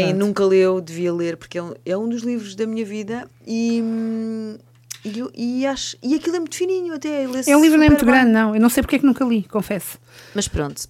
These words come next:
Speaker 2: porque não te, não, não foste para aí.
Speaker 1: Não fui para aí, pronto.
Speaker 2: Pronto.
Speaker 1: Posso não ter gostado da capa, é o
Speaker 2: Então,
Speaker 1: suficiente.
Speaker 2: a história que eu vos trago esta semana é uma mistura de Papalagui com boneco bestie da infância.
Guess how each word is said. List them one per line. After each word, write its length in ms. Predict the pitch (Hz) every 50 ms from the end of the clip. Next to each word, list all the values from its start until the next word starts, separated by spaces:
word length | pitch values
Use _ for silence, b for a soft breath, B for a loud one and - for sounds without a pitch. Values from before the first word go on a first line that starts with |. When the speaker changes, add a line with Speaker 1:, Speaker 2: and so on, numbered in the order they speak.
| - -
Speaker 2:
porque 840 | 175 165 202 165 170 170 160 160 160 156 156 151 151 151 151 147 -
não 160 | - 151 147
te, 240 | 139 - - - -
não, 240 | - - 143 143 139 143 - - - 135 135 139 139
não 80 | 143
foste 220 | 139 - 156 143 _
para 100 | - 196
aí. 720 | 196 196 202 208 214 214 220 220 226 226 226 226 226 226 226
Speaker 1:
Não 120 | 214 220
fui 100 | - 285
para 120 | 233 294 320
aí, 200 | 370 415 370 -
pronto. 200 | - 196 208 -
Speaker 2:
Pronto. 320 | - - - - - - _ b b b b
Speaker 1:
Posso 180 | - 233 214 -
não 60 | 240
ter 80 | - 262
gostado 300 | - - - 233 220 202
da 60 | 208 -
capa, 300 | - 214 180 - - 165
é 20 |
o 20 |
Speaker 2:
Então, 200 | 320 269 175 214 165
Speaker 1:
suficiente. 260 | 202 180 151 156 - - _ -
Speaker 2:
a 40 | 254
história 300 | 240 - 320 311 302 -
que 100 | - 226
eu 60 | 196
vos 160 | 190 - -
trago 240 | - 190 165 156 170
esta 180 | 175 - -
semana 320 | 208 - - 202 190 196 208
é 40 | 214
uma 160 | 226 240 247
mistura 400 | 240 214 - - - 185 160 170
de 160 | 165 156 170
Papalagui 960 | 165 - 226 214 - 202 196 185 175 165 165 165 170 180 196 208 226 254 277 _ _ _ _ - - -
com 680 | - - 214 214 214 214 214 214 220 220 226 226 - - _ _ _ -
boneco 520 | - 190 202 220 226 254 254 254 247 - 214
bestie 720 | 185 190 208 208 214 214 - - - - 233 226 233 220 _ _ _ _ _ _ _ _ _ _ _ -
da 120 | 175 202
infância. 680 | 208 202 - - 165 147 147 139 - - 156 139 131